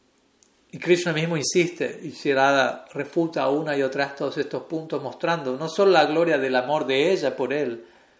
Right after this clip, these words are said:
sino la posición de Sri Krishna y la pureza, la santidad, digámoslo así, ¿m? de su amor. ¿M? Y, y de vuelta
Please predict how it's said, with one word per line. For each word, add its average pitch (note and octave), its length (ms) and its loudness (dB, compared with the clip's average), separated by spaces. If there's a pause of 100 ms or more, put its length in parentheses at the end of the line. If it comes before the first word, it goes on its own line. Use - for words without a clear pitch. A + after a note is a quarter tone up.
(140)
sino D#3 320 -4
la F#3+ 180 2
posición B2 400 -4
de A2+ 60 -12
Sri - 220 -16
Krishna C#3 380 -10
y A#2 40 -10
la A#2 160 -8
pureza, B2+ 580 -6 (800)
la C#3+ 120 -8
santidad, C3 920 -2 (200)
digámoslo B2 420 -10
así, A#2+ 360 -10 (680)
¿m? B2+ 180 -16 (100)
de B2+ 180 -10
su B2+ 140 -12
amor. A#2 320 -10 (340)
¿M? B2+ 120 -18 (1080)
Y, C#3+ 600 -6 (240)
y E3+ 80 -2
de E3+ 80 6
vuelta E3+ 640 2